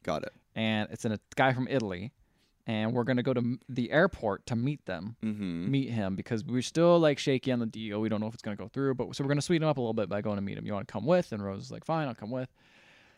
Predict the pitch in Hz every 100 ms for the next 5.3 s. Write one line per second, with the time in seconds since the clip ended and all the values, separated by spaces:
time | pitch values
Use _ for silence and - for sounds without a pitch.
0 | _ _ - 131 123 110 104 101 107 123
1 | _ - 107 147 143 135 147 131 165 -
2 | 156 120 - 131 170 - 104 104 - _
3 | - 107 113 92 - 104 117 _ _ _
4 | _ _ _ 117 135 127 104 92 90 107
5 | 104 73 -